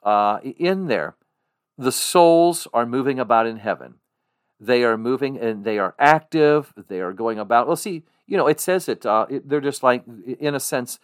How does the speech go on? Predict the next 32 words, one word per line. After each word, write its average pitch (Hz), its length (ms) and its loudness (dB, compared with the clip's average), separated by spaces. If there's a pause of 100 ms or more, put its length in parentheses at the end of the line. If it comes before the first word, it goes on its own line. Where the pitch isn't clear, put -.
(280)
they're, 127 500 2
uh, 117 200 2
like 147 220 6
the 139 160 -4
angels 131 420 -4
in 143 220 -2
this 127 180 -4
sense. - 400 -10
The 110 220 -16
angels, 135 760 -10 (640)
uh, 113 340 6
are 113 200 2
ministering 123 600 -4
spirits, - 640 -2
it 90 140 -12
says 101 300 -10
in 95 100 -14
Hebrews 104 600 -12
chapter 107 380 -4
one 110 260 0
and 104 160 -10
verse 95 240 -8
fourteen. 92 800 -12 (540)
But 143 160 -2
they're 156 180 6
moving 190 300 4
around, 123 380 2
you 175 120 -4
know. 170 320 -2
They 120 180 -2
have 110 400 0
powers 123 640 2